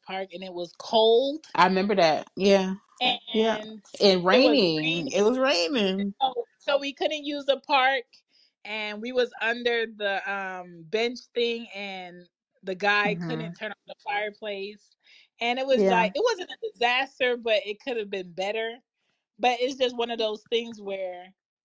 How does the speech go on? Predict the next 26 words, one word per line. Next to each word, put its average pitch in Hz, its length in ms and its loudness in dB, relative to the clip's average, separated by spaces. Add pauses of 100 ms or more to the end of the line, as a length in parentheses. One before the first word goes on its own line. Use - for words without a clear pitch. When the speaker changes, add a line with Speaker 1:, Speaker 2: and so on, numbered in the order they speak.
(160)
Speaker 1:
I 240 160 4
got 247 260 4 (200)
tired 208 420 -4
of 170 480 -4 (160)
not 170 480 -8
being 190 360 -12 (120)
able 180 300 -6
to 175 160 -14
be 160 520 -12
in 185 160 -8
the 160 120 -8
moment 196 580 -4
with 208 140 -2
my 214 200 0
kids 247 680 -8 (440)
and 190 240 0
being 156 240 0
Speaker 2:
Mm-hmm. - 20 2
Speaker 1:
the 185 80 2
person 220 220 -2 (420)
on - 100 -20
the 202 60 2
outskirts, 202 540 -2
getting 214 260 -4
the 202 80 -4
balloons, 190 640 -10